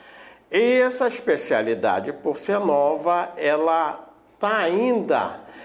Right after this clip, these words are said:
é, se, se tornando conhecida da sociedade de uma maneira geral. Eu, como membro associado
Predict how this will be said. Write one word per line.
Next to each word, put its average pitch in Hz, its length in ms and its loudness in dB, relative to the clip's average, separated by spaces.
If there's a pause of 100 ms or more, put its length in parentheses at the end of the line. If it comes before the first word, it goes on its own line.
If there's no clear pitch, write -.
(140)
é, 117 600 2
se, - 580 -6
se - 180 -4
tornando 226 540 2
conhecida 156 760 0
da 123 180 2
sociedade 147 840 0
de 123 100 -6
uma 127 180 2
maneira 117 460 2
geral. 98 520 -2 (520)
Eu, 226 240 6
como 226 340 2
membro 139 680 2
associado 127 1400 0